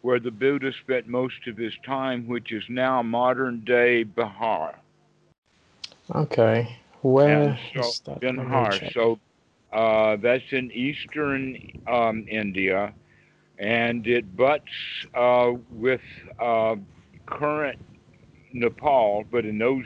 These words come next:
Speaker 1: days there were no, uh, Nepal-Indian borders, and so things weren't like that then. But, uh,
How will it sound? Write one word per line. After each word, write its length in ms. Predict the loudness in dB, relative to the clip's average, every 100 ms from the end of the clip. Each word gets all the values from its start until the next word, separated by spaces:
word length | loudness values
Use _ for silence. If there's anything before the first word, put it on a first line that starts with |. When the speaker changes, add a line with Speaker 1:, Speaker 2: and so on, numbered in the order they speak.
| 0
Speaker 1:
days 300 | 4 4 2 -4
there 120 | -4
were 180 | -4 -4
no, 460 | -2 0 0 -2 -8 _ _ -20 _ _ _ _ -2
uh, 540 | 2 4 4 4 2 -2 -10 -18 -16
Nepal-Indian 1300 | -6 -6 -4 -2 0 2 0 -2 -4 -4 -4 -4 -6 -2
borders, 580 | 2 4 4 2 -8 -14 -10 -10 -10 -14 -16 -16 -10
and 200 | -10 -8 0
so 380 | 2 2 -2 -8 -20 -20 _
things 340 | -2 0 -2 -6
weren't 260 | -8 -8 -4
like 300 | -2 -2 -2
that 220 | -2 -2 -4
then. 320 | -4 -4 -8 -6
But, 300 | -8 -6 -4
uh, 240 | -2 -2